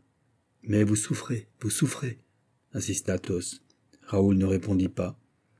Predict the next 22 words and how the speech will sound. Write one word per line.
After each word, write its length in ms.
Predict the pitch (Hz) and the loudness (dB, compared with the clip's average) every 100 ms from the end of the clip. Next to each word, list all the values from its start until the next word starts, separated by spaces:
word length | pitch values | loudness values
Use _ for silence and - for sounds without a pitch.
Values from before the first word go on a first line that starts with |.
| _ _ _ _ _ _ | _ _ _ _ _ _
Je 160 | - | 0
vous 100 | 110 | 0
trouve 260 | 110 120 104 | 2 -2 0
pâle, 400 | 131 117 107 98 _ _ _ _ _ | 0 0 -2 -4 _ _ _ _ _
je 140 | - - | -8 -4
vous 120 | 98 | -4
trouve 240 | 101 - | 0 2
attristé. 640 | 104 101 104 101 - 104 110 _ _ _ _ _ _ _ _ _ | 4 2 -2 -4 -2 -6 -8 _ _ _ _ _ _ _ _ _
Ce 180 | - 104 | -2 -2
sentiment 600 | - 107 - 104 104 104 | 0 -2 2 4 6 4
est 40 | |
donc 280 | 101 104 101 | 4 4 4
bien 160 | 107 | 4
fort. 500 | 107 - 107 110 113 _ _ _ _ _ _ _ _ _ _ _ _ | 2 4 2 2 -6 _ _ _ _ _ _ _ _ _ _ _ _
C'est 240 | - 113 | -2 0
une 160 | 117 107 | 2 0
passion, 440 | 110 104 - 107 - _ _ _ _ _ _ _ - | 0 -2 -2 -4 -6 _ _ _ _ _ _ _ -14
répliqua 420 | 95 - 92 90 | -12 -8 -2 0
Raoul. 320 | 82 82 - - _ - | 0 -2 -4 -14 _ 6
Non, 260 | 156 117 - | 8 8 4
une 160 | 117 101 | -2 2
habitude. 580 | 98 101 - 107 101 | 2 2 2 2 2